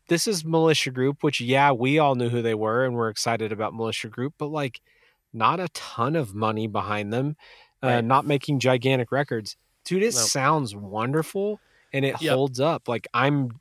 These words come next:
Speaker 1: I am pumped about listening to the rest of this record.
Speaker 3: Yeah, and you should check out all of them. They definitely pick a, like, a sound for each record. They
Speaker 1: Okay.
Speaker 3: like, the next one's a little bit more, got more acousticy stuff going on.
Speaker 1: Okay.
Speaker 3: And, uh,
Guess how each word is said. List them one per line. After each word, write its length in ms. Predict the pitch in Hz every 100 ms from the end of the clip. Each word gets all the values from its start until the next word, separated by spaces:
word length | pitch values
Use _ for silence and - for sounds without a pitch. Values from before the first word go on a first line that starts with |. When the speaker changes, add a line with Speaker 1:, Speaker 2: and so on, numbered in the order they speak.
| -
Speaker 1:
I 160 | 143 156
am 200 | 160 131
pumped 580 | - - 160 160 113 -
about 340 | 127 123 123
listening 480 | 120 123 - 131 120
to 140 | - 117
the 160 | 113
rest 280 | 113 110 -
of 80 | 101
this 200 | 98 -
record. 340 | 110 - 82 _ _ _ _ _ -
Speaker 3:
Yeah, 120 | 185
and 100 | 180
you 60 | 180
should 180 | 175 190
check 180 | 202 180
out 80 | 156
all 160 | 160
of 60 | 143
them. 100 | 131
They 100 | 135
definitely 320 | 151 151 156
pick 220 | - 151
a, 80 | 127 107 _ -
like, 240 | 135 -
a 40 | -
sound 580 | - 127 117 123 147
for 140 | 143 135
each 180 | 123 131
record. 460 | 113 127 156 175 -
They 220 | 117 120 117
Speaker 1:
Okay. 200 | 135 175 -
Speaker 3:
like, 200 | 127 113
the 80 |
next 300 | 127 139 -
one's 160 | 180 170
a 40 | 135
little 240 | 123 135
bit 180 | 135 135
more, 640 | 131 127 127 123 120 110 _ _ _ _ -
got 160 | 135 127
more 160 | 123
acousticy 480 | - 131 127 - 151
stuff 320 | - 147 147
going 220 | - 151
on. 260 | 151 151 160 - _
Speaker 1:
Okay. 540 | 135 120 - 104 135 127
Speaker 3:
And, 180 | 127 120
uh, 380 | 117 113 107